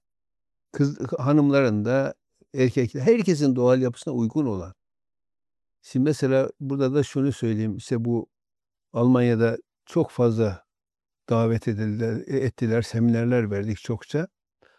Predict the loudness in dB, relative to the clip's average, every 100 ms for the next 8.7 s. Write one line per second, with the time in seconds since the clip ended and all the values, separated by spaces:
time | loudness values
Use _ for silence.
0 | _ _ _ 0 2 4 4 4 2 2
1 | 0 -2 -2 -6 -2 0 2 2 0 -2
2 | -4 -6 -4 -2 -2 -6 -12 -6 -4 -4
3 | -4 -4 -4 -4 -6 -6 -6 -6 -4 -2
4 | -4 -6 -14 _ _ _ _ _ _ -2
5 | 2 2 2 2 4 4 4 2 -2 -2
6 | -4 -4 -2 -2 -2 -4 -4 0 2 2
7 | 0 0 -2 -2 -4 -2 -2 -2 -4 -10
8 | -8 -6 -6 -6 -6 -6